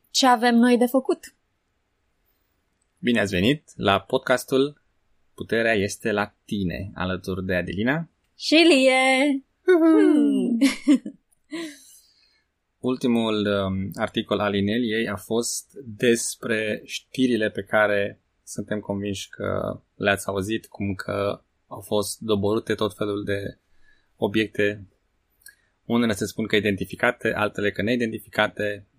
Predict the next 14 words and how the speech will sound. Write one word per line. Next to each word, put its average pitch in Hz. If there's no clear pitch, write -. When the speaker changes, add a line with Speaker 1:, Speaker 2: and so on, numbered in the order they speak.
Speaker 2:
baloane 101
de 95
spionaj, 110
mm, 92
sau 113
obiecte 117
zburătoare 110
de 107
care 110
trebuie 107
să 98
ne 95
fie 98
teamă. 78